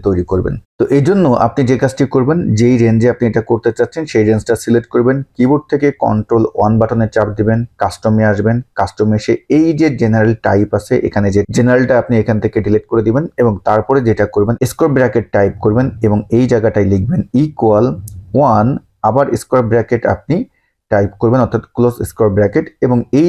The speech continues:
জায়গাটায় আমরা এখন লিখব ডাবল কোটেশন, উইন্ডোজ ডট বাটনে চাপ দিয়ে এইখানে দেখতে পারবেন থামস আপ আছে, থামস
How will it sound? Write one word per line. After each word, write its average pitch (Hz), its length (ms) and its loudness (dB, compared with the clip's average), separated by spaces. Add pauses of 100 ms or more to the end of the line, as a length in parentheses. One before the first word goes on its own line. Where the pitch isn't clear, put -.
জায়গাটায় 135 400 2
আমরা 107 180 2
এখন 110 220 0
লিখব 104 220 0 (380)
ডাবল 127 240 2 (100)
কোটেশন, 147 400 0 (420)
উইন্ডোজ 190 380 2 (140)
ডট 131 240 2
বাটনে 143 380 2
চাপ 117 160 2 (120)
দিয়ে 113 160 4 (260)
এইখানে 120 260 0 (100)
দেখতে 113 260 -2
পারবেন 110 240 2 (120)
থামস 110 240 -2 (240)
আপ 107 80 0 (160)
আছে, 107 200 -2 (220)
থামস 104 220 -2